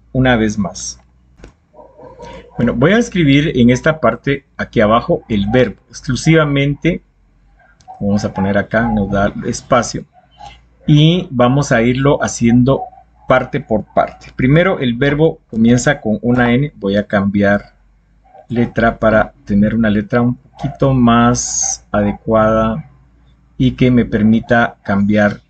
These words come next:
colorcitos. Vamos a usar la Kandara. Entonces ahí tengo una N.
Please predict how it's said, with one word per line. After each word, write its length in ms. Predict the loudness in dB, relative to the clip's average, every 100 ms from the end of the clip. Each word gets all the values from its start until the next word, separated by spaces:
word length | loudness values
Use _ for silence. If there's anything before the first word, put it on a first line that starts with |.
| -16
colorcitos. 1040 | -12 -10 -2 0 0 0 0 0 -8 -12 -4
Vamos 300 | -2 -2 -4
a 60 |
usar 260 | -6 -4 -4
la 180 | -4 -6
Kandara. 640 | -8 -4 -4 -4 -8 -18 _ _ _ _ _ -20 -18 -18 -16
Entonces 400 | -4 0 2 0
ahí 240 | 0 0
tengo 480 | 0 0 2 0 -2 -12 _ _
una 340 | -2 0 0 0
N. 280 | -2 -2